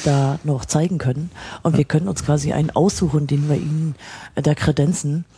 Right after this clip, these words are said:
Speaker 1: Und wir können aber auch noch warten und, äh, also den Februar und die Wahl herankommen lassen. Im Prinzip, ähm, haben die wenig Chancen. Die, der einzige Ausweg, der sich in Hamburg noch ergibt, wenn sie nicht die Millionen in die Tonne treten wollen, die sie da investiert haben, besteht darin,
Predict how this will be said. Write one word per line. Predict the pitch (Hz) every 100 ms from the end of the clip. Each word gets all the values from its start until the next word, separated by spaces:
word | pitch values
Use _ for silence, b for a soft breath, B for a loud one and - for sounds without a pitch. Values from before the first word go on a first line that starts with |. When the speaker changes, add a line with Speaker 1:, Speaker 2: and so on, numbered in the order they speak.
| B B B B
Speaker 1:
Und | 165 -
wir | 160
können | 147 170
aber | 170 156 151
auch | 160 -
noch | 139 -
warten | 143 139 - 180 165 214
und, | 165 147 -
äh, | - 147 143 139 - B B B
also | 160 147
den | 143 151 143
Februar | - 170 165 165 160 151
und | 151 147
die | 151
Wahl | 135 147
herankommen | 151 147 135 226 - 156 135
lassen. | 135 131 170 165 B B
Im | -
Prinzip, | - 160 - - 165 208 - - B B B -
ähm, | 185 160 170 156
haben | 180
die | 180 165
wenig | 170 190
Chancen. | - 220 233 175 170 -
Die, | 208
der | - 185
einzige | 202 233 - 202 - -
Ausweg, | 208 320 - 170 156 131
der | 165
sich | 165 -
in | 151
Hamburg | 151 175 220
noch | 180 180 -
ergibt, | 156 - 220 - 175
wenn | 175
sie | - 170
nicht | 175 - -
die | 160 160
Millionen | 165 165 151 165 190
in | 190
die | 156
Tonne | - 175 247
treten | - 156 156 147
wollen, | 147 147
die | 147
sie | 143
da | 143
investiert | 147 156 - - 156
haben, | 156 156
besteht | 147 - 156 -
darin, | 135 143 185